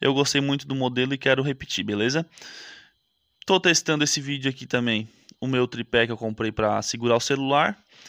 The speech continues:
foi o trinta e cinco pila mais bem investido, eu acho, até hoje, porque, pô, ficou legal pra caramba, aí o, o, o cenário ficou baludo, só tem que melhorar esse microfone que ficou baixo, né? Legal seria eu falar assim,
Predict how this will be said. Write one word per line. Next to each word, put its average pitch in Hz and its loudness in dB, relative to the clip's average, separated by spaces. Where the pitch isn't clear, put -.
foi - 0
o - 0
trinta 143 -2
e 135 -2
cinco 135 -2
pila 123 0
mais 127 -2
bem 131 -2
investido, 123 -2
eu 113 4
acho, 110 -2
até 113 0
hoje, 117 -2
porque, 113 -4
pô, 117 -4
ficou - -2
legal 117 6
pra 120 -2
caramba, 113 -2
aí 113 -4
o, 127 -6
o, 107 -10
o 120 -16
cenário 113 -8
ficou - -14
baludo, 113 -10
só 131 -10
tem 143 -8
que 156 -14
melhorar 139 -4
esse 135 -8
microfone 139 -10
que - -20
ficou 127 -10
baixo, 127 -6
né? 117 -12
Legal 113 -12
seria 135 -12
eu 131 -10
falar 127 -8
assim, 170 -8